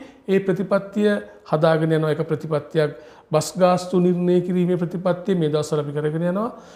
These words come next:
එතකොට ප්‍රවාහන ප්‍රතිපත්තිය කරගෙන ඒකත් කාලයක් තිස්සේ කරගෙන ඇවිල්ලා නිලධාරීන් වෙන වෙන ස්ථාන වලට මාරු වෙලා ගිහලා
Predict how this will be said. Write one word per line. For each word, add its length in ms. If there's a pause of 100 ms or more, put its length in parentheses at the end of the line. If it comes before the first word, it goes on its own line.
(140)
එතකොට 400
ප්‍රවාහන 420
ප්‍රතිපත්තිය 600
කරගෙන 280
ඒකත් 300 (220)
කාලයක් 480
තිස්සේ 300
කරගෙන 280
ඇවිල්ලා 360 (320)
නිලධාරීන් 680 (540)
වෙන 240
වෙන 180
ස්ථාන 300
වලට 260
මාරු 280
වෙලා 180
ගිහලා 220